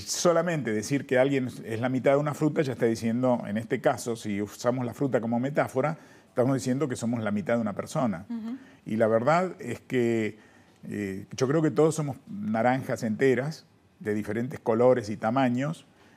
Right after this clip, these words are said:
Speaker 1: y que algunos, este, ni siquiera somos naranjas, pues hay, hay de todo. Hay manzanas, sandías, bananas, lo que sea. Lo, lo importante es que en las fruteras lucir armónicamente, ¿viste? Y no hacer ni, ni una frutera de solo naranjas,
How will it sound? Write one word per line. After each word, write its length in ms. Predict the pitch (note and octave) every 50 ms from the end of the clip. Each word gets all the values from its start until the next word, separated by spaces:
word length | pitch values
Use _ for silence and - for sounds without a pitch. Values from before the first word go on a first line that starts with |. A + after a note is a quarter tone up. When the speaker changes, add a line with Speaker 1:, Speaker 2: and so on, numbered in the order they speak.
| _ _ _
Speaker 1:
y 180 | - G#2+ G#2+ G#2
que 120 | A2 A2
algunos, 400 | G#2 A2 A#2+ D3 E3 E3+ D3+ A#2
este, 300 | B2 G#2+ - - - G#2+
ni 140 | G#2+ A2 A2
siquiera 260 | - A#2+ A2+ C3+ C#3+
somos 240 | C3 C3 B2 A#2 A2
naranjas, 460 | A2+ A#2 - - B2+ - - - - -
pues 160 | - G#2+ G#2
hay, 280 | G#2 G#2+ G#2 G#2 A#2 A#2+ A2 A2+ A2 G#2+
hay 120 | A#2+ C#3
de 100 | C3+ B2
todo. 400 | G#2+ C3 D3 C3 G2+ F2+ F2 - - _ _
Hay 160 | - - G#2 G#2
manzanas, 600 | G2+ G2+ F#2+ - C3 C3+ C#3+ D3 D3 C3 A#2 -
sandías, 520 | G#2 F2 F#2+ G2+ G#2 A#2+ C3+ C3 B2+ A#2+
bananas, 540 | G#2+ G#2 G2 G2+ A#2 B2+ C3+ C3 B2 A2 G2+
lo 80 | F#2 F2+
que 100 | F2+ G#2
sea. 120 | A#2+ A#2+
Lo, 180 | A#2 A2+ A#2 A2+
lo 80 | A2
importante 640 | A#2+ A#2 A2 A#2+ A#2 - D#3+ F#3+ G3+ - C#3 C3 C#3
es 160 | D#3 D3+ - - - - - - - - - _ _ _
que 120 | - B2+ A#2+
en 120 | A#2 A#2
las 100 | A#2 -
fruteras 640 | - C3 B2+ A2 D3 D#3+ F3+ G3+ F#3 D3 - - - - _ _ _ _ _ _ _ _ _ _ _ _ _ _ -
lucir 480 | A#2+ B2 A#2 A#2+ A2+ - - C#3 C3+
armónicamente, 720 | C#3+ A#2+ A2 B2 C3 C3 A2+ A#2+ B2 E3+ G#3+ E3+ A#2+ - -
¿viste? 420 | G#2 A#2 B2+ - - F#2 F#2 E2+ F2
Y 100 | F#2 G2+
no 100 | G#2+ G#2+
hacer 300 | G2+ - C3+ A#2 G2+ G#2+
ni, 400 | G#2+ G#2+ G#2+ A2 A2+ A#2+ B2+ A#2
ni 160 | B2 B2 B2+
una 180 | C#3+ D#3+ D#3+
frutera 380 | - D3 C#3 A2+ D3+ D3+ D3 B2+
de 100 | A2+ G#2+
solo 300 | - - D#3 D3 D#3 E3
naranjas, 600 | D#3+ D#3+ D#3+ F3 E3 D#3 C#3 - - - -